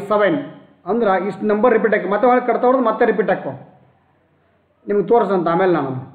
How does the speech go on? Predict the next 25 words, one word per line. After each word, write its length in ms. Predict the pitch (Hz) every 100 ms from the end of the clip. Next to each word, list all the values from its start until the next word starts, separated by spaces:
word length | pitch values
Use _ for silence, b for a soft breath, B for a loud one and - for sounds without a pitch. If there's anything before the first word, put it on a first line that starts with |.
| - _ _ _ _ _ _ _
ಒಂದು, 480 | 180 214 202 190 214
ಎರಡು, 340 | 202 180 180 180 202 185
ಮೂರು, 300 | 170 170 170
ನೋಡ್ಬೋದು, 360 | 180 185 170 160
number 260 | 165 160
ಕೇಳಿ 120 | 170
number 220 | 156 151 143
ಹಾಕ್ತೀನಿ 240 | 143 143
ಇಲ್ಲಿ, 280 | 139 190 160
ಗೊತ್ತಾ 260 | 160 151
ಅಲ್ಲಿ? 140 | 143 180 151
ಒಂದಾ? 280 | 147 143 180 196 - - - _ _ _ _ _ _ _ _ _ _ _ _ _ _
So 60 | 165 147 160
ಒಂದು, 240 | 151 139 156 202 - - 151 147
ಎರಡು, 240 | 143 139 170 - - -
ಮೂರು, 440 | 156 147 139 139 - - - 147 143
ನಾಲ್ಕು, 400 | 143 135 135 170 190 -
ಐದು, 320 | 143 143 139 180 - - 147
ಆರು. 380 | 156 151 131 135 - B B B _
ಆರು 460 | 151 185 196 196 180
number 300 | 175 185 254 254
repeat 180 | 240
ಆಗ್ಯಾವ. 260 | 240 214 151 - - - b b b 170
ಅದಕ್ಕೆ 400 | 226 285 233 220 233 269 - - - _ -
ಹತ್ತರ 340 | 214 - 269